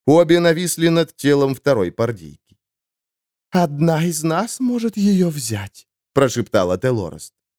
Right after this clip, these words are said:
«Легко. Её ум помрачён». «Отсутствует». «Потерян в бездне».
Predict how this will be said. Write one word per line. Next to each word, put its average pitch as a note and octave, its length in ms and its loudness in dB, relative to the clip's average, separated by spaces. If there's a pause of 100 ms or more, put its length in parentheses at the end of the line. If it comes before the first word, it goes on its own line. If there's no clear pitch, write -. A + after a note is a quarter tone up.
(320)
«Легко. A#3 720 -2 (260)
Её G3 300 4
ум F3 260 4
помрачён». G3 680 -2 (600)
«Отсутствует». F3 960 -4 (580)
«Потерян G#3+ 580 2
в G3+ 100 -4
бездне». G#2+ 560 -2